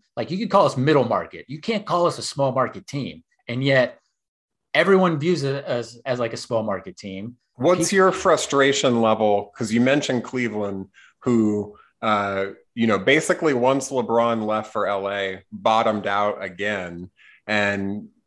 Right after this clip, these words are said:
Speaker 2: it's
Speaker 1: It
Speaker 2: not
Speaker 1: works.
Speaker 2: like the
Speaker 1: It's worse.
Speaker 2: Yeah.
Speaker 1: <laughs>
Speaker 2: It's not like the East is, uh, um, you know, light this year. I, I think the
Speaker 1: No.
Speaker 2: East top to bottom is, is a better conference than the West. I don't
Speaker 1: Oh,
Speaker 2: think that's
Speaker 1: absolutely. Oh, yeah.
Speaker 2: debatable.
Speaker 1: There's no
Speaker 2: And
Speaker 1: doubt
Speaker 2: they're,
Speaker 1: about that.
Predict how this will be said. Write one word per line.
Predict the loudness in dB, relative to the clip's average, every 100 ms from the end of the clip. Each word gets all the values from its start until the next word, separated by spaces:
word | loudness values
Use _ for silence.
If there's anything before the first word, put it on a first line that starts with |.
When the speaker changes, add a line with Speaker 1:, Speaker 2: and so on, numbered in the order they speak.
| _
Speaker 2:
it's | -6 -2 4
Speaker 1:
It |
Speaker 2:
not | 6 6
Speaker 1:
works. | 6 2
Speaker 2:
like | 0
the | 0
Speaker 1:
It's | 0 -2
worse. | 0 2 2
Speaker 2:
Yeah. | 2 0 -2 -6
Speaker 1:
<laughs> | -8 -2
Speaker 2:
It's | 2 4 4 2 4
not | 4 6
like | 4 2
the | 0
East | -2 0 0 -2 -2
is, | 0 2 0 -2
uh, | 0 2 2 0 -2 -4 -6 -12 _ _ -8
um, | -4 -2 -2 -4 -6 -10 -10
you | -2 0
know, | 0 -2 -6 -8
light | 0 2 2 0 -6 _ _ -12
this | -4 -2 -2
year. | -4 -6 -8 -4
I, | -2 0
I | 0
think | 0 0
the | 0
Speaker 1:
No. | 0 0
Speaker 2:
East | -2 -4
top | -2 0
to | 0
bottom | 2 2 2 -2
is, | -6 -8
is | -12 -10
a | -4
better | -2 -2
conference | -2 -2 -2 -2 -4 -4
than | -6 -2
the |
West. | 2 2 0 0
I |
don't | 6
Speaker 1:
Oh, |
Speaker 2:
think | 8
that's | 8 6
Speaker 1:
absolutely. | 6 6 4 0 0
Oh, | 2
yeah. | 4
Speaker 2:
debatable. | 4 2 -2 _ _
Speaker 1:
There's | -6 2
no | 4
Speaker 2:
And | 6
Speaker 1:
doubt | 6
Speaker 2:
they're, | 6
Speaker 1:
about | 6 2 0
that. | -8 -8